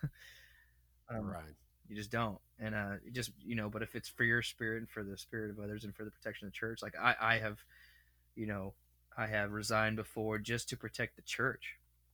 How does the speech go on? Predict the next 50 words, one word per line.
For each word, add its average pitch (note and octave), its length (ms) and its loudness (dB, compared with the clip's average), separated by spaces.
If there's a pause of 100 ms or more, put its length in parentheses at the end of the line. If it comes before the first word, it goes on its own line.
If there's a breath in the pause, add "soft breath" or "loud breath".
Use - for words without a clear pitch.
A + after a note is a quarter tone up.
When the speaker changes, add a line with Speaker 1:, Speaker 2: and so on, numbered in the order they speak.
(680)
Speaker 1:
alone. A2+ 500 -2 (160)
Uh, A2 60 -2
you G#2+ 100 -4
know, G#2+ 100 -2
I've G#2+ 140 -2
discipled A2 500 0
my A2 120 -2
replacement, A2 560 -4
and G2+ 100 -4
then G2+ 280 -6 (140)
I, G#2+ 40 -8
I, G2+ 300 -8 (800 soft breath)
uh, G2 140 -8
saw G#2+ 320 4
that G#2 180 0
God G#2 300 -2
was, F#2+ 340 -8 (440)
uh, G2+ 200 -8
moving A#2 360 2
in A#2 80 2
a, G#2+ 200 0
a A2+ 40 -4
direction A2+ 600 -2
with A2 100 -6
the G#2+ 100 -6
leadership A#2 720 -4
that, G2 200 -4
uh, F2+ 160 -6 (100)
I G#2+ 160 -4
was G#2 440 -6
no G#2+ 280 -2
longer A2+ 320 2
a A2+ 40 2
part A2 280 0
of A2+ 120 -4
in A2+ 100 -4
that, A2 180 -4
in A2+ 60 -6
that A2+ 160 -4
plan. C#3+ 320 -4
So, G#2 160 -4
I, G#2+ 180 -2
I A2+ 40 -2
mean, A2+ 120 2
I D#3 60 2
left E3+ 380 -6
quietly, E3+ 640 -2
and G#2 120 -4
it - 120 -4
was G2+ 280 -6